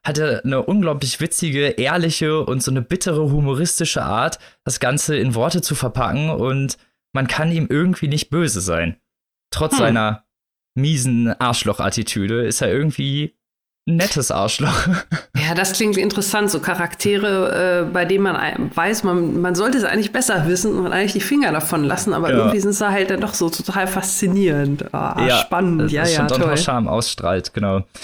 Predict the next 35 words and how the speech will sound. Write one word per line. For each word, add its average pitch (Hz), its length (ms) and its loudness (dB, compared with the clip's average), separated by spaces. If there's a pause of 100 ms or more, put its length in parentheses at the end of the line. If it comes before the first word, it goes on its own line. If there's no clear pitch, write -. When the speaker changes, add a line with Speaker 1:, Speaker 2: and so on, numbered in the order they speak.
(520)
Speaker 1:
Sick - 320 -6
Boy 143 140 0
Story 139 540 0
in 113 280 0
diesem 127 300 0
Buch 156 280 0
ist - 220 -4
eigentlich, 156 880 0
ja, 143 300 2
ein 135 180 0
Fauxpas, 175 360 0
den 160 160 0
er 151 80 0
sich 147 160 0
mal 147 180 2
wieder 175 240 2
selber 156 280 0
eingebrockt 127 520 0
hat, 135 240 -2
denn 120 360 2 (280)
zu 151 140 -2
Weihnachten 156 600 0
überlegt 139 400 0
er 151 80 0
sich, 147 200 -2
dass 131 180 0
er 131 80 0
seinen 120 220 0
Schwager 131 420 0
Ewan 156 360 2
mal 120 140 2
eine 120 120 0
Runde 127 260 0
ausführen 165 420 0
kann. 135 300 -2